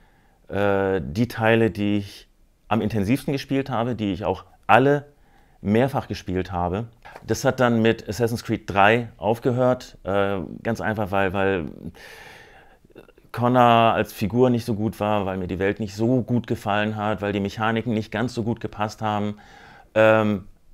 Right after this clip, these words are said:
Assassin's Creed drei, vor kurzem wurde ja auch das H D Remaster veröffentlicht, wird auch bald nochmal für Switch erscheinen.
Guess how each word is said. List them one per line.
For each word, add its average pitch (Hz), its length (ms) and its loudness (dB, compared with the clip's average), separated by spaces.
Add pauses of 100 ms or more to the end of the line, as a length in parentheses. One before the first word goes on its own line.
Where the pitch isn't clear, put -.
(140)
Assassin's 123 300 0
Creed - 140 -4
drei, 123 360 4 (560)
vor 95 140 -8
kurzem 104 320 -2
wurde 95 180 0
ja 95 140 0
auch 92 180 0
das 92 220 -8
H 90 100 -4
D 98 280 0
Remaster 110 680 -2
veröffentlicht, 117 600 -6
wird 90 200 -4
auch 82 220 -6
bald 85 340 -4
nochmal 87 340 -8
für 82 280 -10
Switch 104 260 -8
erscheinen. 101 520 -4